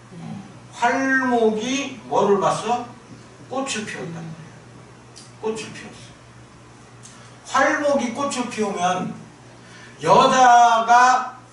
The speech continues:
Speaker 2: 활목인데 꽃을 피웠어. 그런데 이 또 감-, 해 중에는 또 뭐가 있어? 간목이 있죠?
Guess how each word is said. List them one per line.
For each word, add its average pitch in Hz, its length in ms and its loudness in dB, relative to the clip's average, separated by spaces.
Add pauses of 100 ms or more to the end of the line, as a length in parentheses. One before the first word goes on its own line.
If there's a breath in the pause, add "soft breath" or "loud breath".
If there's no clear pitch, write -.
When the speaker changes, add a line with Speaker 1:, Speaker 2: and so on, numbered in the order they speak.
(500)
Speaker 2:
활목인데 262 760 0
꽃을 - 300 -6
피웠어. - 340 -14 (840)
그런데 254 400 0
이 233 220 -6
또 240 280 -2
감-, - 400 -2
해 285 300 2
중에는 254 400 0
또 214 140 -2
뭐가 180 260 2
있어? - 300 -8
간목이 214 540 0
있죠? 247 400 -8